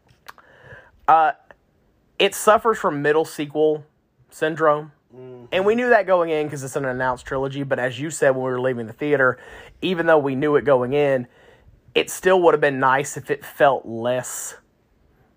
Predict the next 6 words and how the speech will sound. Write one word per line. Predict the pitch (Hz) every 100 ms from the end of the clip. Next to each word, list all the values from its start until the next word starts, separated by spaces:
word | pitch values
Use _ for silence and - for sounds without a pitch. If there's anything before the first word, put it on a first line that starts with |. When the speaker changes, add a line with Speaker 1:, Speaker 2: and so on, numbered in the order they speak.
| _ -
Speaker 1:
or | 139 113
more | 120 135 143
Speaker 2:
Setup. | - 139
Speaker 1:
standalone. | 151 156 147 127 123 143 170 185 117
Speaker 2:
Yeah. | 123 120
Speaker 1:
Like, | 147 139 123